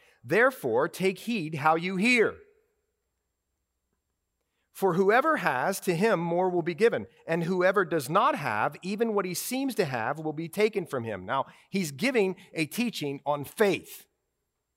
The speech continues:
You understand this? And the Bible tells us that to those who are unbelievers, who have not surrendered their lives to Jesus Christ, their eyes are veiled.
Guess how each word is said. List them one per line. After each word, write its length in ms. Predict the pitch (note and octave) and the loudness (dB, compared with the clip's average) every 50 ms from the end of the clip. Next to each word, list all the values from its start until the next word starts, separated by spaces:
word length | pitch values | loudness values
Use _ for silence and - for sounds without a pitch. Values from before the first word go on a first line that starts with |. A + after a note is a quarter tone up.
| _ _ _ _ _ _ _ _ _ _ - | _ _ _ _ _ _ _ _ _ _ -4
You 140 | D#3 G#3 A#3 | 2 2 4
understand 540 | A3+ G#3+ G#3 - - A3 G#3+ G#3 G#3 E3+ A#2+ | 4 4 2 2 2 2 2 4 2 2 -2
this? 340 | G2+ E2 - - - - _ _ _ _ _ _ _ _ _ _ _ _ _ _ _ _ _ - - _ - _ _ - | -6 -10 -12 -14 -16 -16 _ _ _ _ _ _ _ _ _ _ _ _ _ _ _ _ _ -20 -20 _ -20 _ _ 0
And 140 | F3+ F#3+ | 0 2
the 80 | F3+ F#3 | 4 4
Bible 380 | D#3 G#3 A#3 D#4+ F4 C#4 B3 - | 4 6 6 6 6 6 4 2
tells 420 | - - A3 A3 A#3 A3 F#3 D3 | 2 4 4 4 4 4 4 2
us 380 | A#2+ F#2 G#2 A#2+ - - - - _ _ _ _ _ _ _ _ _ _ _ _ _ _ _ _ _ - | 0 0 0 -4 -6 -8 -10 -14 _ _ _ _ _ _ _ _ _ _ _ _ _ _ _ _ _ -2
that 240 | C#3+ F3 G3 G3 G3 | 0 2 2 2 0
to 200 | - A3 G3+ F#3 | 2 4 4 4
those 760 | - - C#3+ C3 B2+ F3+ A3 B3+ C4+ C#4+ C#4+ C#4 - - - | 2 -2 -8 -4 0 2 4 4 4 2 0 -2 -4 -4 -4
who 240 | G3+ A3 G3+ F3+ - | -4 -2 -2 -2 0
are 380 | D#3+ D#3+ D#3+ D#3 D3 C#3 - - _ _ _ _ _ _ _ _ _ _ - | 2 2 2 2 2 0 -4 -10 _ _ _ _ _ _ _ _ _ _ 2
unbelievers, 840 | F#3+ A#3 A#3 G#3+ F3 E3 D#3 G3+ A#3 A3 D3 B2 C3 D3 C#3+ - | 4 4 4 4 2 2 2 2 0 0 0 -2 -2 -2 -2 -2
who 100 | E3 D#3 | 0 0
have 160 | D3+ D3+ C3+ | 0 0 0
not 260 | D3 F3+ G3 A3+ A3+ | 0 2 2 2 0
surrendered 480 | - - G3+ E3+ F3 F#3+ G#3 G#3 G#3 - | -2 -2 -2 0 2 2 2 2 0 0
their 120 | D3+ C3+ | 0 0
lives 300 | B2+ B2 B2 B2 A2+ - | 2 2 0 0 -2 -4
to 120 | - - A#2 | -8 -12 -12
Jesus 380 | A2 B2+ B2+ A#2 A2+ A#2 - | -10 -8 -10 -8 -10 -10 -10
Christ, 400 | - - B2+ A#2 C3 C3 - - _ | -8 -6 -4 -4 -4 -6 -8 -12 _
their 260 | C#3 C3+ D3+ D#3 D3 | -6 -2 -2 0 2
eyes 360 | D3+ D#3 E3 F3+ G3 F#3+ E3 F3+ | 4 4 4 4 2 2 0 -2
are 80 | F3 | -4
veiled. 560 | D3 F3+ F#3+ G#3 G3+ D#3 G2+ D#2 E2 G#2 G2+ | -2 -2 -2 -2 -2 -4 -6 -8 -10 -14 -16